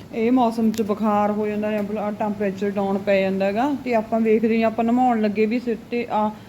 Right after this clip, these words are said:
ਸਿੱਧਾ ਹੀ ਪਾਣੀ ਉੱਤੇ ਪਾ ਦੇਣਾ ਪਿੰਡੇ ਦੇ, ਜਾਂ ਤਾਂ ਪਹਿਲਾਂ ਪੈਰਾਂ 'ਤੇ, ਤੇ ਪੈਰਾਂ 'ਤੇ ਪਾਓ, ਫਿਰ ਸਿਰ ਉੱਪਰ ਪਾਓ, ਹੌਲੀ ਹੌਲੀ ਫਿਰ ਪਿੰਡੇ 'ਤੇ ਪਾਣੀ ਪਾਓ।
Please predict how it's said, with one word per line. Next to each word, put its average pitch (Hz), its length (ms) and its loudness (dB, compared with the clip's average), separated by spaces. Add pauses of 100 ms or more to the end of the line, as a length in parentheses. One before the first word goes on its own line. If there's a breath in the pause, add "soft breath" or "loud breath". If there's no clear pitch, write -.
(220 loud breath)
ਸਿੱਧਾ 240 220 2
ਹੀ 269 40 6
ਪਾਣੀ 233 300 2
ਉੱਤੇ 214 260 2
ਪਾ 208 220 2
ਦੇਣਾ 196 200 0
ਪਿੰਡੇ 202 300 0
ਦੇ, 208 120 2
ਜਾਂ 226 100 0
ਤਾਂ 220 100 0
ਪਹਿਲਾਂ 233 240 2
ਪੈਰਾਂ 202 340 2
'ਤੇ, 202 140 -2
ਤੇ 220 180 -4 (380 loud breath)
ਪੈਰਾਂ 233 300 2
'ਤੇ 247 100 0
ਪਾਓ, 262 280 0
ਫਿਰ 240 180 2
ਸਿਰ 208 220 0
ਉੱਪਰ 180 260 -4
ਪਾਓ, 175 340 -4
ਹੌਲੀ 196 220 2
ਹੌਲੀ 247 220 4
ਫਿਰ 240 200 0
ਪਿੰਡੇ 208 320 -2
'ਤੇ 202 120 0
ਪਾਣੀ 202 280 -2
ਪਾਓ। 220 300 -2